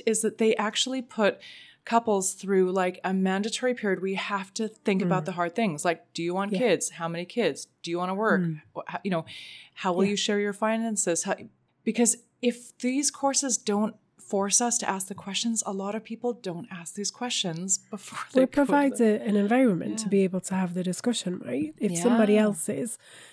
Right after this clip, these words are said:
Speaker 2: is asking the questions,
Speaker 1: Yeah.
Speaker 2: then it provides almost permission to, to want to know more yourself and to
Speaker 1: Yeah.
Speaker 2: answer things in an honest way, because you're in a space where you're able to.
Speaker 1: Yeah. I
Speaker 2: Mm.
Speaker 1: wonder if there is, like, a,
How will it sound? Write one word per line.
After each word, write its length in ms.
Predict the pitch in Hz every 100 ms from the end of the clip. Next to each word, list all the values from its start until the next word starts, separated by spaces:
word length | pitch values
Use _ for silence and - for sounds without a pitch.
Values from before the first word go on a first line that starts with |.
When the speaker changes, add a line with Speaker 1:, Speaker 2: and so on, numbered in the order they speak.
| -
Speaker 2:
is 120 | 202 190
asking 340 | 202 - 185
the 60 | 180
questions, 560 | - 170 - - 233
Speaker 1:
Yeah. 120 | 208
Speaker 2:
then 140 | 196 196
it 80 | 196
provides 520 | 214 208 214 208 - - - - - _ -
almost 400 | 233 220 202 -
permission 560 | 240 320 - 180 -
to, 640 | - - 202 196 190 190 262
to 320 | - 208 202 185
want 320 | 196 220 -
to 100 | -
know 160 | 202
more 240 | 202 196 190
yourself 640 | 190 185 214 208 233 -
and 140 | 214 202
to 260 | 196 196
Speaker 1:
Yeah. 360 | 185 165 214 220
Speaker 2:
answer 280 | 214 220 214
things 280 | 214 220 214
in 120 | 214
an 100 | 214
honest 320 | 208 214 -
way, 280 | 226 254 185
because 340 | 175 - 196 202
you're 160 | 196
in 100 | 196
a 220 | 196 185 185 - -
space 420 | - - 220 208 -
where 120 | 190
you're 180 | 190 190
able 300 | 240 240 190
to. 280 | - 196 208 _ _ _ _
Speaker 1:
Yeah. 440 | - 170 190 220 175 - _ - - 208
I 80 | 285
Speaker 2:
Mm. 40 |
Speaker 1:
wonder 220 | 294 349 415
if 180 | 370 -
there 180 | 285
is, 160 | 262 262
like, 180 | 240 233
a, 300 | 196 180